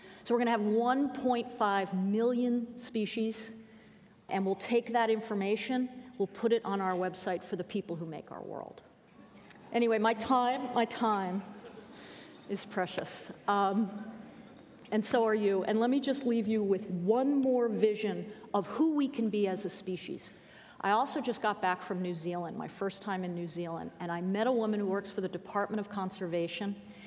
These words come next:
and she told me about what she does in her volunteer time. There are all these birds that have predators, um, that have come on, uh, you know, the invasive species predators like a possum.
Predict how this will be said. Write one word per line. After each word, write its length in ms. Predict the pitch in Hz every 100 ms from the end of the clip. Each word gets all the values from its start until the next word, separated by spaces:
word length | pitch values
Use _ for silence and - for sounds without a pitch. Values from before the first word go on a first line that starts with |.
| - -
and 100 | 202
she 180 | - 277
told 220 | 294 262
me 100 | 240
about 220 | 190 180
what 140 | 190 185
she 580 | - - 247 285 294 -
does 300 | 233 208 - 214
in 100 | 180
her 160 | 190
volunteer 800 | 160 165 202 247 240 226 214 196
time. 440 | 202 175 156 151 - - - - -
There 140 | 202
are 80 | -
all 320 | - 226 262
these 220 | 262 233 - -
birds 640 | 226 220 185 156 147 - - - - -
that 380 | 180 196 175 170 - - - - - - - -
have 300 | 190 175 208
predators, 800 | - 214 208 170 160 - - - - -
um, 300 | 185 165 160 - - -
that 100 | 190
have 140 | 180
come 240 | - 214 208
on, 380 | 196 190 196 - - - - -
uh, 120 | -
you 120 | 208
know, 180 | 196 175
the 120 | 170 -
invasive 680 | 202 185 202 - 175 - - -
species 480 | - 190 185 165 -
predators 500 | 180 165 165 160 156
like 160 | 151
a 40 | 160
possum. 500 | - 165 - 151